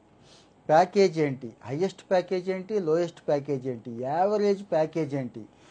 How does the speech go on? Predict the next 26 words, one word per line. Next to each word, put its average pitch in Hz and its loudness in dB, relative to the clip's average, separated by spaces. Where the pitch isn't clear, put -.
ఎలాంటి 185 4
కంపెనీలు 160 -2
వచ్చినాయి, 123 -8
ఏ 151 0
బ్రాంచ్ 180 0
వాళ్ళని 175 2
తీసుకున్నా, 151 -6
ఏ 143 -2
నిమిత్తం 180 -8
తీసుకున్నా, 151 -6
అవి 143 -4
కూడా 185 -2
చెక్ 165 -6
చేసుకోండి. 131 -6
ఈరోజు 180 0
ఇంజనీరింగ్ 180 -4
కాలేజీలకి 165 0
విజిట్ 151 -6
చేస్తూ 160 -2
ఒక 135 -4
రకమైన 185 0
డేటా 160 2
ఎంట్రీ 190 0
పోస్టులకు 170 -6
కూడా 165 0
తీసుకుంటున్న 151 -6